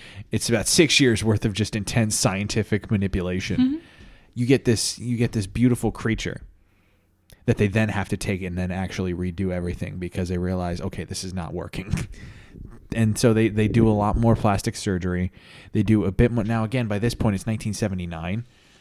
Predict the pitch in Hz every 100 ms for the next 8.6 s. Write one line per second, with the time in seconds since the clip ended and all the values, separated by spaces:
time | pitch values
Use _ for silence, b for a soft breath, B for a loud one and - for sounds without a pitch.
0 | b b - 247 233 101 95 107 - 104
1 | 92 92 90 - 110 90 80 98 - 85
2 | 85 B B B B 113 - 110 110 147
3 | 101 87 - - 117 113 107 95 107 80
4 | - - 104 90 127 123 - 110 107 104
5 | 123 131 151 135 - - 139 123 104 92
6 | - 123 120 98 - 76 87 - - 226
7 | 226 208 90 87 87 50 - - - 110
8 | 92 - 87 - 85 -